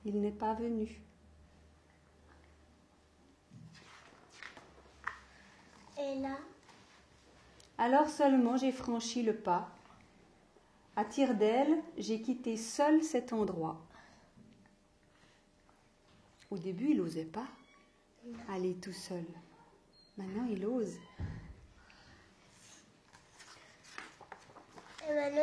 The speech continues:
Speaker 2: il est, et maintenant, il est où ?
Speaker 1: Hein ? Il
Speaker 2: Ah,
Speaker 1: volera.
Speaker 2: il y a un autre.
Speaker 1: Mhm. C'est l'ombre. C'est son ombre.
Speaker 2: Euh, oui.
Speaker 1: Mais il volera toujours avec moi.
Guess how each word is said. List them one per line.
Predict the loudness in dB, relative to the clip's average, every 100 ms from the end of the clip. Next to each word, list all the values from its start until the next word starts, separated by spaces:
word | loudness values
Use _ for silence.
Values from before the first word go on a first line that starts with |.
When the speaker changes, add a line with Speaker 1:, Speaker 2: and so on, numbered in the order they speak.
| 2 0
Speaker 2:
il | -2
est, | -2 -2 -8 -14 -20 -20 -20 -12
et | -6
maintenant, | -4 -4 -4 -6
il | -6
est | -4
où ? | -2 -2 -2 -4 -8 -20 _ _ _ -8
Speaker 1:
Hein ? | -6 -6 -4
Il |
Speaker 2:
Ah, | 0
Speaker 1:
volera. | 2 2 4 0
Speaker 2:
il | 2
y |
a |
un | -2
autre. | -2 -4 -8 -2
Speaker 1:
Mhm. | 0 2 0 -2 -8 -8 -4
C'est | 0
l'ombre. | 2 2 2 0 -4 -8 -10 -20 -20 -20 -20 _ _ -20 _ -18
C'est | -12 -8
son | -2 0
ombre. | 0 0 -2 -4 -8 -10 -16 -18 -12
Speaker 2:
Euh, | -8
oui. | -6 -6 -4 -8 -10 -14 -4
Speaker 1:
Mais | 0 2 4 4
il | 4
volera | 0 2 0
toujours | -2 -4 -4 -4 -2 -2
avec | -2 -4 -6 -8
moi. | -8